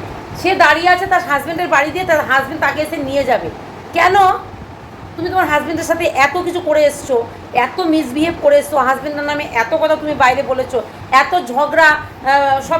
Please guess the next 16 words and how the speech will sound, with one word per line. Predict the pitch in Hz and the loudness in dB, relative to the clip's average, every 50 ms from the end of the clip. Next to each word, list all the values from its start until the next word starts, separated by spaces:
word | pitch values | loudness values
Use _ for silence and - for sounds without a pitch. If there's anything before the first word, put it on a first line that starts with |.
| 320 | -2
কিছু | - 339 320 339 269 269 247 247 247 | -4 -6 -6 -6 -6 -6 -8 -4 -4
সোশ্যালে | 277 269 269 330 349 349 349 | -4 -2 0 2 2 4 4
এনেছো। | 330 302 294 285 277 277 - 240 214 214 - - - - - - - - - - - - - - - - - - - - - - - - - - - - - - - - - - - - - - - | 4 4 2 0 -4 -4 -2 -2 -4 -4 -6 -12 -16 -16 -18 -20 -20 -20 -20 -20 -18 -18 -16 -16 -16 -16 -16 -16 -16 -16 -16 -14 -14 -14 -14 -14 -12 -12 -12 -14 -12 -12 -12 -12 -10 -10 -10 -6 0
তারপরে | - 254 269 269 269 311 311 339 - - - - - - - - - - - - - - - - - | 2 2 2 2 0 0 0 0 -2 -6 -12 -16 -18 -16 -16 -16 -16 -16 -16 -16 -16 -16 -16 -12 -10
even | 277 285 359 359 339 | 0 2 2 2 4
তোমার | 349 339 339 320 | 2 2 2 2
হাজব্যান্ডের | 269 294 285 262 277 320 339 320 | 2 0 -2 -2 -4 -6 -6 -4
সাথে | 285 320 330 - | -4 -6 -6 -4
তোমার | 320 302 302 294 285 - - - - - | -2 0 0 0 -2 -6 -12 -16 -14 -12
ফিজিক্যাল | - 285 254 302 311 370 359 | -10 -8 -8 -2 0 0 2
কতবার | 359 320 311 311 302 302 269 | 2 2 2 4 2 2 2
হয়েছে, | 277 277 254 254 - 269 240 233 - | 2 2 0 0 0 -2 -2 0 0
প্রথম | 262 254 262 339 349 339 | -2 -2 0 0 -2 0
দিন | 339 339 320 | -2 0 0
কতবার | 320 294 294 294 269 269 254 | 0 0 2 2 0 0 0
হয়েছে, | 240 254 240 240 - 247 220 | 2 0 0 0 0 -2 -4